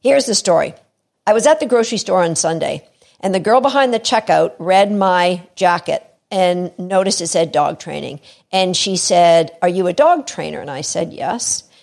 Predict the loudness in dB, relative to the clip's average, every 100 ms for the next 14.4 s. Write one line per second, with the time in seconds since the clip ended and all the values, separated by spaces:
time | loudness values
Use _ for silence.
0 | _ -8 -4 -2 -2 -2 -2 -2 0 2
1 | 2 0 0 0 -2 -2 -4 -4 -4 -4
2 | -6 -6 -6 -6 -6 -8 -18 _ _ _
3 | _ -2 2 2 2 0 0 2 2 2
4 | 0 -6 _ -4 0 0 0 2 0 0
5 | -8 -10 _ _ _ _ _ _ _ -8
6 | -8 -4 0 4 4 4 2 0 -4 -12
7 | _ _ _ 0 2 4 2 -2 -6 -4
8 | -2 -4 -2 2 2 0 -4 -8 -10 -2
9 | 4 4 4 0 _ _ -2 0 0 -2
10 | -4 -4 -6 -6 -8 -2 0 0 -2 -8
11 | -4 0 0 2 0 0 0 0 0 -2
12 | 0 0 0 -2 -10 -16 _ _ _ _
13 | -4 -4 0 -2 -2 -6 -8 -8 -6 -6
14 | -8 -10 -12 -14